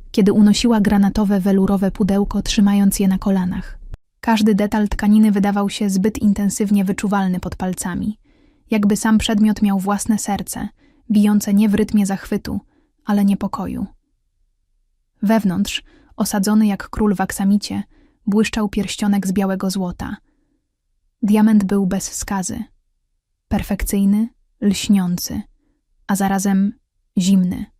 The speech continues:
Kamil Szostak, jej narzeczony, a przynajmniej kandydat do tej roli, siedział naprzeciwko, z pozornie opanowanym wyrazem twarzy. Palcem przesuwał po ekranie smartfona.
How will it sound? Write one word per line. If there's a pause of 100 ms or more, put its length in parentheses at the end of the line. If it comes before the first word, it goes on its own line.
(800)
Kamil
Szostak, (200)
jej
narzeczony, (540)
a
przynajmniej
kandydat
do
tej
roli, (400)
siedział
naprzeciwko, (260)
z
pozornie
opanowanym
wyrazem
twarzy. (920)
Palcem
przesuwał
po
ekranie
smartfona.